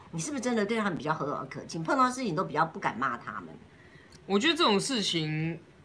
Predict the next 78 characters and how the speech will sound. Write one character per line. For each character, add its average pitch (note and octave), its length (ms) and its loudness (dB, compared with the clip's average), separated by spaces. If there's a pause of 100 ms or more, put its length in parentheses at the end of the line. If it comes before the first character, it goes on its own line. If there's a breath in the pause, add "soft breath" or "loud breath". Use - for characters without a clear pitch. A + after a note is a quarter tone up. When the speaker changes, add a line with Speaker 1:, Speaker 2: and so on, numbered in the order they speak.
(100)
Speaker 2:
倒 C4 140 8
也 F3 140 4
不 D#3+ 100 -4
是 F3 80 -4
说 G#3 120 4
敢 C#3+ 220 2
不 C3 80 -8
敢 - 220 -4
的 - 80 -14
吧， - 100 -8
Speaker 1:
是， F3+ 360 -2
是， D#3+ 220 -4
Speaker 2:
就 A#3+ 100 0
是 - 60 2
说 A#3 280 8
大 B3+ 200 10
家 C4 100 10
可 B3 120 2
以 F3 120 4
去 G3+ 200 -2
看 F3+ 240 4 (480)
这 E3 100 2
个， C#3 240 0
Speaker 1:
嗯。 C3 180 -6
Speaker 2:
我 C#3 100 -8
比 D3+ 120 -8
如 D3+ 60 -2
说 F3 120 2
我 D3+ 100 0
在 E3+ 300 4
咨 D3+ 120 -8
询 D3 160 -6
柯 D3+ 120 -4
市 D#3+ 140 -6
长 A2+ 180 -6
的 D2 80 -12
时 - 140 -14
候， - 200 -8
Speaker 1:
是。 D3 580 -6
Speaker 2:
那 G3+ 300 12
我 F3 140 6
也 G#3 100 8
从 E3+ 140 -4
来 D#3 120 8
没 F3 80 4
有 E3+ 120 2
针 E3 160 -2
对 E3+ 100 2
柯 E3 180 0
市 D#3+ 160 -4
长 A#2 260 0
这 D3+ 80 -4
个 D3 100 -2
人 C#3 400 -4
说 D3+ 180 -4
过 D3 200 -2
他 B2+ 180 -6
什 - 140 -14
么， - 680 -20
哦， - 0 - (340)
就 D#3 120 -6
是 D3 60 -6
说， D3 360 -2 (260)
或 A#3 100 4
者 F3 80 2
是 E3 120 -2
一 F#3 40 -2
些 F3+ 120 2
大 F3 140 10
家 E3 120 8
觉 C#3 100 -4
得 C#3 80 -2
比 C#3 60 -8
较 E3 100 2
严 D#3 280 -4
厉 F3+ 160 -2
的 D#3 100 -6
话， C#3+ 300 -4